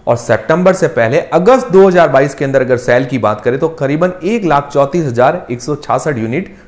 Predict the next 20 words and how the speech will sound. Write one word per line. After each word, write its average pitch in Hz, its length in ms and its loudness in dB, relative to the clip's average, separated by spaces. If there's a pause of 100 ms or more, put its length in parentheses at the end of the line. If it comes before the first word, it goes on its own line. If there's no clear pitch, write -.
(120)
टोटल 135 280 0
सेल 110 220 0
किए 104 240 -6
थे। 98 200 -6 (320)
मतलब 127 340 0
जुलाई 117 320 4
की 208 160 0
तुलना 131 300 0
में 151 160 -2
अगस्त 156 420 2
में 180 140 2
जो 147 140 0
थोड़ी 139 280 0
सेल 135 300 2
है 147 200 0
वो 196 180 -6
थोड़ी 254 420 2
सी 233 140 -2
कम 143 240 0
थी। 101 320 -6